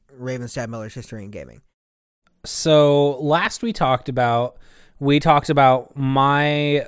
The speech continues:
Speaker 2: leaving of middle school and going into high school and how I've went from kinda just playing whatever I had to playing games that had a story because I just wanted to be engrossed in a world.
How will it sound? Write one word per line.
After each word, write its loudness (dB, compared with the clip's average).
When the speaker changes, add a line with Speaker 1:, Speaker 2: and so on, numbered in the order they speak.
Speaker 2:
leaving 0
of -4
middle 0
school -2
and -4
going 2
into 0
high 0
school 0
and -4
how 2
I've -2
went -2
from -2
kinda 4
just -4
playing -2
whatever 0
I 0
had -2
to -2
playing -4
games 0
that -10
had -2
a -8
story -4
because -2
I 0
just -4
wanted -2
to -6
be -6
engrossed -4
in -8
a -8
world. -18